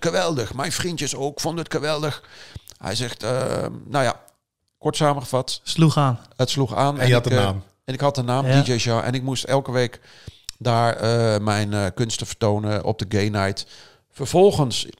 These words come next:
Speaker 1: was dat zo'n succes. Binnen, binnen vijf maanden stonden rijen voor de deur.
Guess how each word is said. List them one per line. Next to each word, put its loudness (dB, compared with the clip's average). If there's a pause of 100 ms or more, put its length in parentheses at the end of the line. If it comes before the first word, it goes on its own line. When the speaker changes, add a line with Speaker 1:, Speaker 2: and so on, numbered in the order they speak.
(260)
Speaker 1:
was 0
dat 0
zo'n 4
succes. 0
Binnen, 0
binnen -2
vijf 2
maanden 0
stonden -4
rijen 0
voor -2
de -2
deur. 0